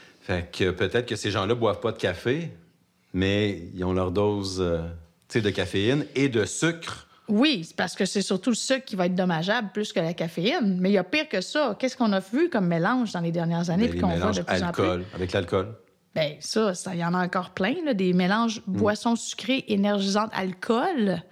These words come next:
Speaker 1: C'est quoi les risques de tout ça ? Pourquoi on devrait pas, euh, mélanger l'alcool puis
Speaker 2: Ben,
Speaker 1: les boissons énergisantes ?
Speaker 2: pour la même raison qu'on devrait pas mélanger la coke avec l'alcool,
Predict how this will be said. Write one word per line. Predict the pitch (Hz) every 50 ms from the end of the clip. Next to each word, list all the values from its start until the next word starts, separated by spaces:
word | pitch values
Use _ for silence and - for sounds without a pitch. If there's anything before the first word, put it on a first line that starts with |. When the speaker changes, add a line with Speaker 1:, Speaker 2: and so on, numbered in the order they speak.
| -
Speaker 1:
C'est | - - 117 104
quoi | - - 131
les | 123 107 98
risques | 87 98 98 87 85
de | 92
tout | 87
ça ? | - - 123 120 113
Pourquoi | 113 - 90 87 - - 131 131
on | 110
devrait | 95 95 90 87 90
pas, | 87 - - 110
euh, | 110 113 110 107 104 92 85 85
mélanger | 87 87 87 87 85 82 82 82 95
l'alcool | 87 87 85 80 78 - 98 95 95 98 95 90
puis | - 113
Speaker 2:
Ben, | 113 98 80
Speaker 1:
les | 87 90
boissons | 82 85 85 85 - 92 90
énergisantes ? | 87 87 85 80 78 82 82 98 107 113 107 98 - -
Speaker 2:
pour | - 233
la | 226 220 220
même | 226 226 233
raison | 233 220 214 208 247 247
qu'on | 240 247 220
devrait | 214 208 208 208 202
pas | 247 240
mélanger | 226 220 208 196 196 - 240
la | 220 185 180
coke | 180 - 226 226 220 -
avec | 196 175 180 180 -
l'alcool, | - 175 165 160 160 - - 214 262 285 277 247